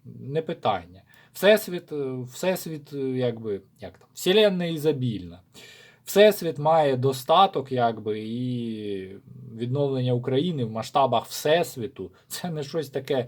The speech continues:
страшне і неможливе. Вищі сили дадуть. Е, головне використати той шанс. Ось.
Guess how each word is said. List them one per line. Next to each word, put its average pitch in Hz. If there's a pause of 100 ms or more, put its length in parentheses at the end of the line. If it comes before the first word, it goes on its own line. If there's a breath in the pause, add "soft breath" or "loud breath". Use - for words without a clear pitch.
(120 soft breath)
страшне 139
і 143
неможливе. 98 (200)
Вищі 190
сили 175
дадуть. 127
Е, - (300 loud breath)
головне 175
використати 131
той 110
шанс. 101
Ось. 113